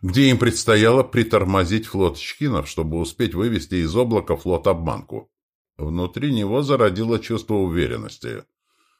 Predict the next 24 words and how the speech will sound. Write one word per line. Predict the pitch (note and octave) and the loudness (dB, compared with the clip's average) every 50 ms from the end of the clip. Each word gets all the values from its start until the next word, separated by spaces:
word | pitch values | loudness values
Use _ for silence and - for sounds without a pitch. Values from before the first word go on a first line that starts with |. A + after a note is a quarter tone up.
| _ _ | _ _
Всё | - - - - B2+ C3 C#3+ | -10 -6 0 4 6 6 6
шло | C#3+ C#3+ - A2+ A2 G#2 G2 | 6 4 2 4 4 4 6
по | - G#2+ G2+ | 6 4 2
плану. | - - D#2 B1 A1 G#1+ G1+ G1+ - - _ _ _ _ _ _ _ _ _ _ | 4 2 0 0 0 -2 -6 -10 -12 -14 _ _ _ _ _ _ _ _ _ _
Когда | - - E2+ E2 E2+ F2+ G2+ G2 | -2 -2 -2 0 0 0 0 0
флот | F2+ - - G2+ G2 E2+ - - | 0 0 -2 -2 -2 -2 -4 -8
Чкинов | - - - - G#2 F#2+ D2 C#2+ C#2 D2 | -16 -18 -10 -6 -4 -2 -2 -2 -4 -6
приближался | - - D#2 C2+ C2 D#2 E2+ D#2 D2 D#2 C#2+ C#2 - - | -6 -6 -6 -6 -4 -6 -6 -4 -2 -2 -2 -4 -4 -8
к | D2 C#2+ _ | -12 -14 _
поясу, | - C2 A#1+ A1+ A#1+ A1+ - - - G#2 B2+ C#3+ - _ _ _ _ _ _ _ _ _ _ _ _ | -10 -10 -8 -8 -8 -8 -10 -8 -8 -8 -8 -8 -12 _ _ _ _ _ _ _ _ _ _ _ _
командующий | - B2+ B2 C3+ D3+ D3+ D3 C#3+ C#3+ C3 - - - A2+ | 2 4 4 6 6 6 6 6 4 4 2 2 0 -2
Тек | - - D#3 E3 E3 - | 0 0 0 0 0 -2
приказал | - C#3 C3 - A2+ F#2+ F#2+ A#2+ B2 A#2 | -4 -4 2 2 2 4 4 4 4 4
сбросить | G2 F#2 F#2 F#2 G#2 G#2 G#2+ G2+ - - E2+ C#2 | 4 2 2 2 4 4 4 4 2 0 -4 -6
скорость, | - - - C2 A#1+ A#1+ A#1 - - - - _ _ _ | -8 -8 -8 -6 -6 -6 -8 -10 -12 -16 -18 _ _ _
и | - E2 D#2+ D2 D2 | -6 -4 -4 -4 -4
флот | C#2+ - F#2 G2+ G2+ G2 - | -4 -4 -2 -2 -2 -2 -2
медленно, | F#2 F#2+ A2 A#2 A#2+ A#2 A#2+ A#2+ A2+ G#2 F#2+ | -2 0 2 2 2 2 2 2 2 2 2
но | F2+ E2+ D#2+ D#2 | 0 0 0 0
уверенно | D2+ C#2+ D2 F#2 A#2+ C#3 C#3 B2+ B2 B2 A#2+ G#2 - - _ _ _ _ _ _ _ _ - | 0 0 0 2 4 4 4 4 4 2 0 0 -4 -6 _ _ _ _ _ _ _ _ 0
начал | G#2 A#2+ C3 B2 A#2+ C3 B2+ A#2 | 2 4 4 4 4 2 2 2
преодолевать | - B2 A#2 A2 G2+ E2+ F#2+ G2 F#2 F#2+ F#2 F#2+ F#2+ - - | 4 4 6 6 6 4 4 4 4 4 6 6 4 4 2
каменное | - - F2 E2 D2+ D#2 D2+ D2+ D#2 D#2 D#2 | 0 2 2 2 2 2 0 0 0 0 0
месиво. | D2+ D2 B1 G1+ - - - A1+ G#1+ G1+ G1+ G1+ | 0 -2 -2 -4 -8 -12 -12 -12 -12 -12 -12 -14